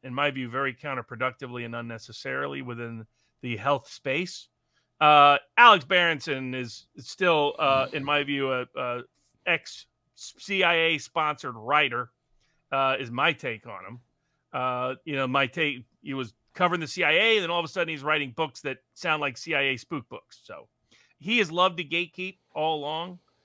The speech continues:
Uh, was very, you know, bashed Alex Jones, supported the lawsuits against Alex Jones, has bashed Robert Malone, has bashed Steve Kirsch, has bashed Brett Weinstein now,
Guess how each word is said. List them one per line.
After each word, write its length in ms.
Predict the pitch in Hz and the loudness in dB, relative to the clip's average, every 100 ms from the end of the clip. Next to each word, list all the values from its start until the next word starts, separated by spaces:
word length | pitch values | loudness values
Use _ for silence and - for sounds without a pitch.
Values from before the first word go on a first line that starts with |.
| _ - | _ -4
Uh, 220 | 139 139 | 2 4
was 120 | 135 127 | 2 0
very, 280 | 147 160 - | 0 0 0
you 140 | 147 | -4
know, 80 | 143 | -4
bashed 420 | 107 127 147 - | -4 -2 -2 -2
Alex 360 | 160 160 151 - | -2 -2 -4 -8
Jones, 500 | 151 147 151 151 135 | -6 -4 -6 -10 -14
supported 400 | 120 - 135 143 | -18 -10 -8 -8
the 80 | 131 | -6
lawsuits 520 | 131 143 - 147 - | -2 -2 -2 -12 -12
against 340 | 143 147 - | -10 -10 -6
Alex 340 | 151 147 143 - | -2 -2 -2 -8
Jones, 460 | 143 143 139 143 _ _ _ _ | -8 -6 -6 -10 _ _ _ _
has 140 | 131 | -10
bashed 420 | 104 135 139 131 156 | -4 0 0 0 2
Robert 320 | 143 147 151 | 2 2 -2
Malone, 600 | 143 139 139 139 135 135 _ _ | -6 -4 -4 -4 -6 -10 _ _
has 180 | 127 110 | -10 -4
bashed 360 | 127 139 143 | -2 -2 -2
Steve 340 | - 147 147 - | -6 -4 -4 -4
Kirsch, 560 | 151 135 135 131 - _ _ - | -4 -2 -2 -4 -10 _ _ -16
has 120 | 110 | -8
bashed 420 | 131 123 143 - | -2 0 0 -2
Brett 200 | 156 160 | -2 -2
Weinstein 640 | 151 151 160 - 135 117 110 | 0 -2 -4 -6 -8 -8 -10
now, 400 | 98 90 101 | -12 -10 -10